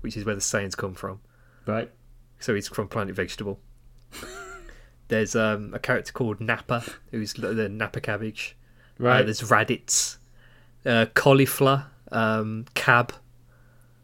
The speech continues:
Speaker 1: kale. They've all, <laughs> they're all vegetable
Speaker 2: Wow.
Speaker 1: names. <laughs>
Speaker 2: Uh, I mean, that is just someone sitting at their desk and the Tesco
Speaker 1: Yeah.
Speaker 2: man comes to deliver your
Speaker 1: <laughs>
Speaker 2: groceries,
Speaker 1: Yeah.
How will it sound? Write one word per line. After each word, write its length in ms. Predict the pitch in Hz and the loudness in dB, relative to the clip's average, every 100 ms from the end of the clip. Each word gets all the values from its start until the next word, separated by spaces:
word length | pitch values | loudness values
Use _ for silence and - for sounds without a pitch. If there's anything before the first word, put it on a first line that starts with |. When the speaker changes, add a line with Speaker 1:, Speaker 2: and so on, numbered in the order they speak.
| - | -8
Speaker 1:
kale. 440 | - 135 113 113 127 - - - - | 0 4 4 2 -4 -14 -20 -20 -6
They've 160 | 123 127 | -2 4
all, 100 | 131 | 6
<laughs> 60 | |
they're 260 | 143 156 139 | 10 10 10
all 280 | 139 117 - - _ | 8 4 -4 -16 _
vegetable 420 | - 113 104 113 107 | 2 2 2 -2 -2
Speaker 2:
Wow. 100 | 110 | -2
Speaker 1:
names. 360 | 101 110 - - | -2 0 0 0
<laughs> 640 | 175 143 - - - - | -4 -4 -4 -6 -6 4
Speaker 2:
Uh, 120 | 175 170 | 4 8
I 60 | 151 | 8
mean, 300 | 160 151 143 | 8 6 8
that 200 | 160 147 | 8 6
is 140 | - | 0
just 400 | 123 - - - - | -2 -4 -6 -12 -14
someone 400 | - 151 123 135 | -2 2 4 2
sitting 340 | 123 147 139 131 | 4 6 6 4
at 100 | 127 | 2
their 140 | 123 | 2
desk 400 | 120 110 - - | 4 2 0 -4
and 140 | 123 113 | -2 -2
the 40 | |
Tesco 420 | - 135 131 117 | 0 2 4 4
Speaker 1:
Yeah. 40 | 110 | 2
Speaker 2:
man 360 | 107 104 107 | 2 0 -2
comes 340 | 104 120 113 - | -2 -4 -4 -4
to 100 | 110 | 0
deliver 360 | 135 113 190 | 4 6 8
your 180 | 165 262 | 8 8
Speaker 1:
<laughs> 60 | 240 | 8
Speaker 2:
groceries, 220 | 180 233 | 6 6
Speaker 1:
Yeah. 120 | 160 | 6